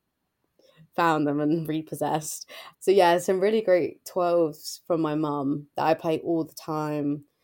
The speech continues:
and some nice stuff from my dad. But there's some mystical box of records that's got all of his, like,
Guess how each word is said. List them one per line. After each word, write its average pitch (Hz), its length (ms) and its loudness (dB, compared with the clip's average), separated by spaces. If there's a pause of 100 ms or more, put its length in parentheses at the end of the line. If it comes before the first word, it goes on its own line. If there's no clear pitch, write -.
(440)
and 165 460 2
some - 220 -4
nice 185 180 0
stuff 185 140 -8
from 170 120 -8
my 160 120 -4
dad. 147 500 -6 (500)
But 180 200 4
there's 180 220 2
some 180 360 -4
mystical 156 800 -8 (340)
box 180 240 0
of 180 100 -6
records 165 760 -2
that's - 120 -12
got 208 100 2
all 190 200 6
of 180 80 -4
his, 180 140 0
like, 160 200 -2